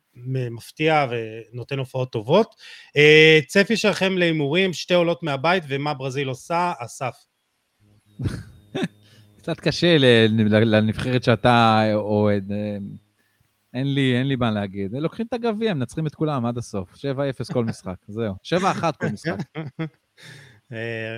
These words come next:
Speaker 1: אתה אומר, אה, redemption. אה,
Speaker 2: אין
Speaker 1: מי
Speaker 2: לי,
Speaker 1: עולה
Speaker 2: באמת,
Speaker 1: מהבית?
Speaker 2: זה, כאילו, אני, אני אף פעם לא מצליח כשה-, כשה-, כשהרגש כל כך מעורב והכל. אין, אין לי שום, אה, ניחוש מושכל לדבר הזה, באמת. אה,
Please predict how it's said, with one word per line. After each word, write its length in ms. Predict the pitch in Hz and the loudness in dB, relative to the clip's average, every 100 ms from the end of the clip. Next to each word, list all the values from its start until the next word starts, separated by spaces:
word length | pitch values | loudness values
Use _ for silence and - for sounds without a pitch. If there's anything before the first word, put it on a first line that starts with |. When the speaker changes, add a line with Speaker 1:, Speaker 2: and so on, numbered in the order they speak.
| 110 | -14
Speaker 1:
אתה 180 | - 110 | -12 -8
אומר, 280 | 120 120 | -4 -4
אה, 760 | 117 117 110 110 110 110 113 123 | -4 -6 -6 -8 -8 -8 -2 -2
redemption. 460 | 117 147 139 - 98 - - - - | 2 0 0 -6 -10 -14 -20 -20 -4
אה, 220 | 131 135 | 0 0
Speaker 2:
אין 60 | 131 | 2
Speaker 1:
מי 40 | |
Speaker 2:
לי, 80 | 170 | 4
Speaker 1:
עולה 220 | 185 170 | 4 4
Speaker 2:
באמת, 160 | - 156 | 2 2
Speaker 1:
מהבית? 240 | 165 175 | 2 2
Speaker 2:
זה, 120 | 139 | -2
כאילו, 300 | 131 147 156 | -4 -2 0
אני, 120 | 156 170 | -2 -6
אני 180 | 151 175 | -4 -4
אף 60 | 196 | -2
פעם 120 | 208 | -2
לא 80 | 196 | -2
מצליח 400 | 185 - 160 151 | -4 -4 -4 -4
כשה-, 240 | - 127 | -4 -8
כשה-, 240 | 113 123 113 110 | -6 -8 -8 -6
כשהרגש 760 | 117 113 113 110 127 131 139 | -6 -4 -4 -4 -4 -4 -6
כל 80 | 120 | -8
כך 180 | 131 123 | -10 -8
מעורב 400 | 127 113 113 117 | -6 -4 -4 -4
והכל. 320 | 110 - 107 | -4 -6 -8
אין, 180 | 110 135 | -8 -8
אין 100 | 147 | -8
לי 140 | 156 147 _ _ _ | -6 -8 _ _ _
שום, 420 | - 180 180 170 | -4 -2 0 -2
אה, 280 | 160 147 139 | -4 -6 -6
ניחוש 460 | 131 120 127 147 139 | -6 -6 -8 -8 -12
מושכל 460 | 123 - - 123 | -14 -16 -8 -6
לדבר 480 | 123 113 101 113 110 | -6 -8 -8 -8 -8
הזה, 180 | 95 98 | -10 -12
באמת. 420 | 107 110 131 113 98 _ _ 117 _ _ _ _ | -10 -10 -8 -10 -12 _ _ -20 _ _ _ _
אה, 80 | 95 | -14